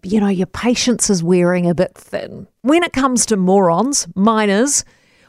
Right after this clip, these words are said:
when I read yesterday that people were gathering and chanting outside the Henderson police station wearing Freedom New Zealand masks and revving their motorbikes after Brian Tamaki's arrest,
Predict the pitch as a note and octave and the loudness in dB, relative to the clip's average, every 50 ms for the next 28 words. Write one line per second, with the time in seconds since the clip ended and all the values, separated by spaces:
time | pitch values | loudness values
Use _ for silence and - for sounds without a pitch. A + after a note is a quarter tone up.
0 | _ _ B3+ D#4 F4 G4 F#4+ F4 D#4+ C4+ A3 G#3 A#3 A#3 - - G#3 G3+ F#3+ F#3 | _ _ 0 2 2 2 2 2 2 2 2 2 0 0 -2 -2 -2 -2 -2 0
1 | - G#3+ A3+ F3+ F#3+ F#3+ F#3 F3 F#3+ F#3 F3+ F3 F3 F3+ E3+ E3+ E3 E3 D#3 - | 0 0 0 2 2 2 2 2 2 2 2 2 2 0 0 0 -2 -4 -4 -2
2 | - G#3 G#3 G#3 G#3 G#3+ A3+ - - E3+ D#3+ E3+ G3+ B3 C4+ - _ _ _ _ | 0 2 2 2 2 2 0 0 0 -2 0 0 0 0 0 -2 _ _ _ _
3 | _ _ _ _ - G#3+ A3 A#3 - - G3+ F#3+ F3 F#3+ F#3+ E3+ G#3 G3 F#3+ F#3+ | _ _ _ _ -4 -4 -4 -4 -2 -2 -2 0 0 -2 0 0 0 0 0 0
4 | - - F#3+ F3+ E3+ F#3+ F3 F3+ F#3+ F#3 - - F#3+ F3 E3+ - - E3 F3 F#3 | 0 0 -2 0 0 0 2 2 2 0 -2 -2 -2 -2 -2 -2 -4 -4 -2 0
5 | F#3 F#3 F3+ F3+ F3+ - - - - - A#3+ A#3+ A#3+ A3 A3 G#3 G3+ G3+ F#3+ D#3+ | 0 0 0 -2 -4 -6 -10 -12 -4 -2 0 0 0 0 -2 -2 -4 -4 -4 -2
6 | G3+ G3 G3+ G#3 G3+ F#3 E3+ E3 E3+ G#3+ G#3 - - G3+ F#3+ F3+ F3+ G#3 G#3 G3+ | -2 0 0 0 2 2 2 2 2 0 -2 -2 -2 -2 0 2 0 0 0 0
7 | G#3 F#3+ F#3 F3+ F3 F3 F3+ G3+ - A3 E3+ F3 E3+ D#3+ - - - F3+ F3 F3 | -2 -2 -2 -2 0 0 0 0 -2 -2 -2 -2 -2 -4 -2 -2 -2 -2 -2 -2
8 | - F#3 D#3+ C#3 G3 F#3 F3+ F3 F3 - G3+ F3 F3+ F3 - F3+ D3+ F3+ E3+ F#3+ | -2 -2 0 0 0 0 0 -2 -2 -2 -2 -2 -2 -4 -4 -4 -4 -2 0 0
9 | F#3+ F3+ - - | 0 0 0 -4